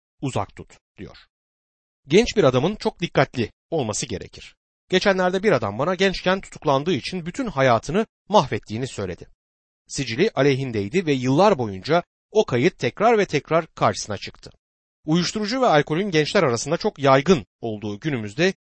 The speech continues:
gençler çok dikkatli olmalıdırlar. Gidecekleri yolu düzlemedikleri için kendilerini mahveden birçok genci görmek trajiktir.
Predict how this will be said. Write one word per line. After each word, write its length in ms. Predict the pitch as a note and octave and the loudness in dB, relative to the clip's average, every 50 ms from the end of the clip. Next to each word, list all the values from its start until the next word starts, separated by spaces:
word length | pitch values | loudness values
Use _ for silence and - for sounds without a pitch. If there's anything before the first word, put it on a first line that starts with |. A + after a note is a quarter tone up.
| _ _ - | _ _ 0
gençler 460 | C#3 D3+ D3+ C#3 - - D3 D3+ D#3 - | 4 4 4 4 0 -2 -2 -2 -2 -2
çok 200 | - F#3+ - - | -6 -10 -10 -10
dikkatli 400 | A#2 - - G#2+ G2 - - G#2+ | -12 -6 -6 -6 -6 -6 -6 -8
olmalıdırlar. 680 | G2+ G2 F#2+ F#2 F2 D#2 - D#2+ D2+ C#2+ C2 - - _ _ _ _ _ _ _ _ _ | -6 -6 -6 -8 -10 -10 -12 -16 -16 -16 -16 -18 -20 _ _ _ _ _ _ _ _ _
Gidecekleri 600 | C#3 D3+ D3+ D3+ B2+ E3 D#3+ - - F3 G#3 A3 | 2 4 4 4 4 2 -4 0 0 0 0 2
yolu 380 | F3+ C3 B2 B2 D3+ G3+ G3+ - _ _ _ _ | 0 -2 0 2 2 2 2 0 _ _ _ _
düzlemedikleri 760 | B2+ B2+ B2+ A#2+ C3+ G3 A3+ G#3 C#3+ A2+ - - G2+ F#2+ F#2 | -8 -8 -6 2 2 4 6 6 4 2 -4 -6 -8 -8 -8
için 280 | F2+ - - F3+ G3 G3+ _ _ _ _ - | -8 -6 -4 -4 -4 -6 _ _ _ _ 0
kendilerini 480 | - E3+ D3 C#3+ C3+ A#2+ A#2 A2+ B2+ | 2 2 2 2 2 0 0 0 -2
mahveden 580 | B2 A#2+ D#3 D#3 C3 - A2+ G#2 A2 C3+ D#3+ D3+ _ _ _ _ - | -2 -2 -2 -2 -2 -4 -2 0 0 0 -2 -4 _ _ _ _ -6
birçok 400 | D3+ A3 G#3 - - A2+ _ - | -4 -4 -4 -2 -6 -6 _ -4
genci 300 | B2 A#2 A2+ G#2+ A2+ G#2 | -4 -4 -4 -4 -8 -8
görmek 420 | G#2+ G2 G2 G#2+ C#3+ E3 - - _ _ _ _ - | -6 -6 -4 -2 -2 -2 -2 -6 _ _ _ _ -6
trajiktir. 680 | C3 A#2+ G#2 - - - _ _ - - - - _ | -4 -4 -4 -4 -8 -14 _ _ -20 -20 -20 -20 _